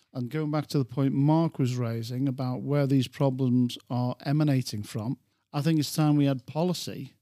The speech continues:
in place for public services to stop people being closed down through, uh, individual corporate policy applied to public services, and we should have proper, fair representation of people across the board,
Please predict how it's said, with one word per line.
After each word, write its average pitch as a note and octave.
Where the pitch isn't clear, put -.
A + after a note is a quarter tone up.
in B2+
place B2
for -
public C3
services C#3
to -
stop -
people C#3+
being C#3
closed C3
down C3
through, C3+
uh, B2+
individual D#3+
corporate -
policy A#2+
applied A#2+
to -
public B2
services, A#2
and D3
we D3
should C3+
have D3
proper, D3+
fair D3+
representation C#3
of -
people C3+
across -
the C3+
board, B2